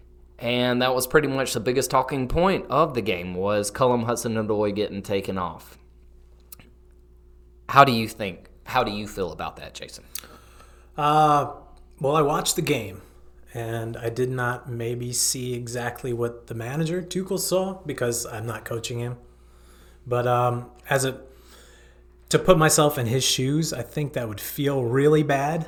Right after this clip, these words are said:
Speaker 2: I don't know what he did wrong once again, 'cause I didn't see it. But, um,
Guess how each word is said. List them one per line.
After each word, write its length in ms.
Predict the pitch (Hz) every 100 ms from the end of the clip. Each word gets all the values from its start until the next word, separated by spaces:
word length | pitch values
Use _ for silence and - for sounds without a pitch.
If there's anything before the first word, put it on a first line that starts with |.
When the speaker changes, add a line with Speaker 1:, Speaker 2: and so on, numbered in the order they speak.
| -
Speaker 2:
I 80 | 135
don't 120 | 131
know 120 | 127 120
what 160 | 120
he 80 | 120
did 160 | 127 120
wrong 260 | 123 117
once 200 | 110 117 117
again, 280 | 117 117 101
'cause 160 | 113
I 60 | 110
didn't 240 | 113 98
see 220 | - 131
it. 160 | 104 - - - - - -
But, 280 | 117 117 117
um, 360 | 117 110 107